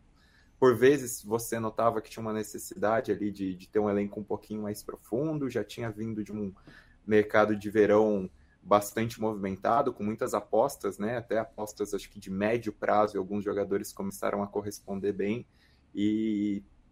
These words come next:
se aprofundou um pouco mais até pra conseguir s-, fincar o pé no G quatro, que é o, o objetivo do Tottenham nesse momento, né? Mas de resto, muitos negócios, principalmente dos times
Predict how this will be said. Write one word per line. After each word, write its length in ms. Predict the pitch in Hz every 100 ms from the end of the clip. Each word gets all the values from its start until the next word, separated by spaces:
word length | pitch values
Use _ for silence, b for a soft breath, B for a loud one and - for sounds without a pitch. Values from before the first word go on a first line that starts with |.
| -
se 160 | -
aprofundou 680 | - - - 117 127 123 110
um 60 | 120
pouco 300 | 120 113 120
mais 400 | 107 104 113 117
até 240 | 110 -
pra 760 | 110 - 120 120 113 107 104 104 -
conseguir 520 | 117 120 - 104 113
s-, 260 | 120 - - _
fincar 460 | - 127 120 117
o 60 | 127
pé 200 | 120 117
no 80 | 123
G 160 | 127
quatro, 460 | 127 113 117 - -
que 120 | -
é 80 | 113
o, 300 | 120 127 123 B B B -
o 100 | 107
objetivo 560 | 113 117 127 - 123
do 120 | 120 131
Tottenham 480 | 113 117 127 120
nesse 260 | 120 120 123
momento, 460 | 131 135 107 98 95
né? 100 | 95
Mas 240 | 95 95
de 80 | 110
resto, 760 | 104 104 110 - 131 127 113 104
muitos 340 | 110 120 113
negócios, 540 | 123 107 110 120 -
principalmente 580 | - 110 117 113 117 117
dos 180 | 123 120
times 540 | - 123 127 - -